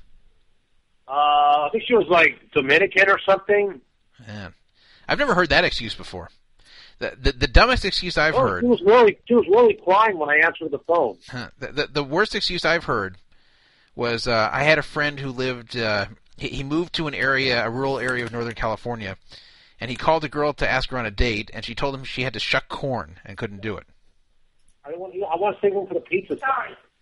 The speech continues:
Speaker 1: Wait, wait, wait. He meant move to a rural area and what?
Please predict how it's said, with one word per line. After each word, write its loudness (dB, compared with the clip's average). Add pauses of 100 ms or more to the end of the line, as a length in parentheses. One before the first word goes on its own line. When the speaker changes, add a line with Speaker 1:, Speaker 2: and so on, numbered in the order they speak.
(140)
Speaker 1:
Wait, 4
wait, 4
wait. 4
He 4
meant 0
move 2
to 4
a 6
rural 6
area 4
and -2
what? 2